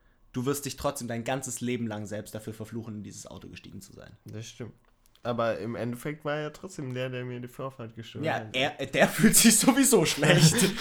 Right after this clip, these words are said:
Speaker 2: <laughs>
Speaker 1: Sollte er zumindest. Aber, ähm, natürlich hat es auch immer, äh, einen Einfluss auf, auf den Menschen, dem etwas widerfahren ist. Äh, und deswegen bin ich der Meinung, dass man halt mit seinen Schuldgefühlen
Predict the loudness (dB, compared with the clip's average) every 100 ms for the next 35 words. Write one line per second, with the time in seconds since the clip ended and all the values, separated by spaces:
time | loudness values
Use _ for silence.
0 | -4 -4 -4 2 4 4 2 -4 -6 -6
1 | -6 -6 -6 0 0 2 2 0 -2 -8
2 | -14 _ _ _ _ -6 -2 -2 -4 -8
3 | -6 -6 -4 -4 -4 -4 -4 -4 -4 -8
4 | -8 -4 -2 -2 -4 -6 -16 _ _ -10
5 | -4 -2 -2 -4 -4 -2 -4 -4 -12 -8
6 | -6 -4 -6 -6 -4 -2 -4 -4 -8 -12
7 | -8 -8 -6 -8 -4 -4 -4 -4 -8 -10
8 | -12 -10 -10 -8 -8 -10 -10 -10 -10 -8
9 | -8 -6 -8 -10 -10 -10 -10 -10 -8 -8
10 | -10 -14 _ -20 _ -12 -6 -6 -6 -8
11 | -12 -12 -4 -4 -4 -10 -4 -2 -2 -2
12 | -6